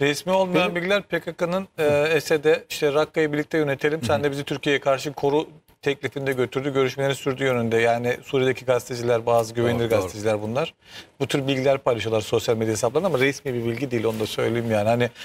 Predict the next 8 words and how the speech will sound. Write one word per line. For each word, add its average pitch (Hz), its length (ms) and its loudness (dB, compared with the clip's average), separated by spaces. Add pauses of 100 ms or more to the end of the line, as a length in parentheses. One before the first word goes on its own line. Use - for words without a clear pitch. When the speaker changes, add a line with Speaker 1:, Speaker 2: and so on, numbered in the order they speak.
(140)
Speaker 1:
ne 151 100 4
pişiriliyor 147 480 0
mevzusu 143 400 0
için 147 240 -2
birçok, 156 300 0
bir, 151 200 -4
birçok 147 280 0
cephede 143 440 0